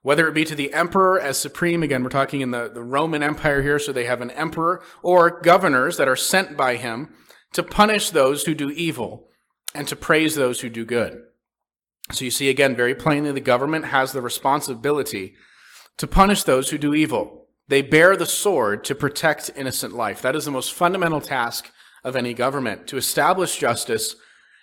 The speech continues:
and punish those who commit acts of evil. Now, in the Old Testament, we have an example of Israel where God actually wrote the laws for the nations.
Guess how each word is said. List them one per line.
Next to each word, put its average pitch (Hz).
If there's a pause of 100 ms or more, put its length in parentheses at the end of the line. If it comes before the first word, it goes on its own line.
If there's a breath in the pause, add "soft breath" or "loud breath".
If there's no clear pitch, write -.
and 123
punish 175
those 113
who -
commit 127
acts 110
of 107
evil. 107 (1160 loud breath)
Now, 196
in 233
the 247
Old 208
Testament, 185
we 165
have 160
an 156
example 147
of 135
Israel 151
where 127
God 156
actually 147
wrote 151
the 143
laws 131
for 170
the 143
nations. 139